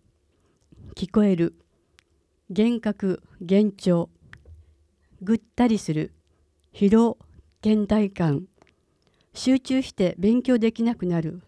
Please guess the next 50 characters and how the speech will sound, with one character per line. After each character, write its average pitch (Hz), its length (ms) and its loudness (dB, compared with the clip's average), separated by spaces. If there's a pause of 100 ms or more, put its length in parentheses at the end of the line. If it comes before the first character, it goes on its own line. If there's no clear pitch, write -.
な 180 140 -4
ど、 165 200 -4 (380)
様 240 300 2
々 254 200 2
な 220 100 2
影 208 200 2
響 202 220 0
が 240 140 0
出 202 120 -2
始 190 240 -4
め 170 140 -4
ま 160 140 -2
す。 - 260 -14 (1900)
相 254 280 4
談 247 220 -2
問 226 240 2
い 226 80 4
合 208 80 4
わ 196 100 0
せ。 185 220 -6 (1160)
危 - 80 -18
険 277 280 2
ド 254 80 2
ラ 247 160 2
ッ 247 60 -14
グ 185 100 -6
は 175 200 -2 (300)
あ 233 120 0
な 262 120 2
た 233 80 -2
の 196 120 0
健 214 220 0
康 262 200 0
だ 247 120 2
け 247 100 0
で 240 100 2
は 214 80 4
な 175 160 0
く、 - 280 -6 (420)
あ 220 120 2
な 240 120 4
た 208 100 -4
の 190 120 0
未 190 160 0
来 247 180 2
も 196 120 2
奪 175 240 0
い 185 80 2
ま 175 100 0
す。 - 300 -10